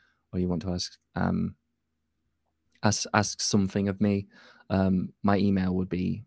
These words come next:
hi at thomas henley dot co dot U K. Um, if you, if you just wanna send in some love, send some questions, make some comments,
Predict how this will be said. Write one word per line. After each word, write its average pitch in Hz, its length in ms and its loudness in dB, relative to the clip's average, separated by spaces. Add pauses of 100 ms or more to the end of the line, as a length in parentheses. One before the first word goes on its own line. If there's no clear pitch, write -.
hi 95 280 -2
at 92 180 -4
thomas 92 300 -6
henley 92 260 -2
dot 90 160 -6
co 98 100 -4
dot 92 160 -2
U - 100 -4
K. 95 300 -4 (680)
Um, 95 440 0 (640)
if 110 180 0
you, 110 120 6
if 110 240 0
you 120 60 4
just 120 220 4
wanna 117 400 4 (320)
send 113 220 4
in 110 100 4
some 110 160 2
love, 113 280 6
send 101 240 -2
some 98 300 -4 (240)
questions, 110 440 0
make 98 160 0
some 95 140 -6
comments, 107 540 0